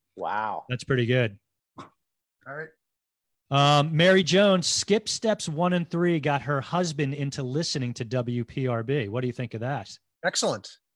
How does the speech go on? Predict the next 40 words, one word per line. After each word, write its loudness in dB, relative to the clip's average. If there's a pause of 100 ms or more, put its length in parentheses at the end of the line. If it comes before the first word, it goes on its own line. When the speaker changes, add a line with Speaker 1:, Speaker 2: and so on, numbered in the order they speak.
(240)
Speaker 2:
That's 0
a 0
great 2
song 2
to 0
get 0
into. -2 (400)
Um, 2 (880)
Dave, 4 (140)
Dave 4
Walk, 4
"Yes, 2
all 0
three 0
of -2
us -2
still -2
have 0
C -4
Ds." -4 (400)
Speaker 1:
You 6
know, 8
Speaker 2:
We're 8
Speaker 1:
that, 4
that's 6
Speaker 2:
very -2
old -6
men. -2 (240)
Speaker 1:
That 8
is 6
an 2
interesting -2
point, 0
Dave 0
Walk, 0
uh, 0 (120)
good -2
friend -4
of -4
mine. -4